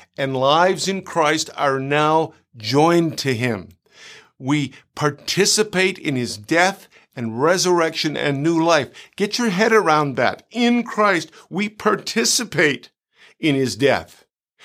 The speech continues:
We participate, and that's why Paul talks in Colossians, for example, with baptism. We are buried with him. We participate in his death.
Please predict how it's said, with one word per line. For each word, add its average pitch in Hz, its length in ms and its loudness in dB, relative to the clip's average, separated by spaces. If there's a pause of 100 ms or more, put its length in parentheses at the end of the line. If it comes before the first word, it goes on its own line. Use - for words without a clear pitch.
(180)
We 190 140 -2
participate, 202 640 -2
and 131 120 2
that's 175 240 0
why 123 140 -4
Paul 151 340 -4
talks 143 320 -6
in 120 120 -6
Colossians, 123 640 -2
for - 120 -8
example, 160 360 -2
with 165 180 0
baptism. 156 520 -2
We 147 180 -4
are 160 60 0
buried 214 680 2
with 165 200 -2
him. 143 240 -4 (380)
We 190 280 -2
participate 214 920 0
in 156 120 0
his 139 180 0
death. 113 340 -4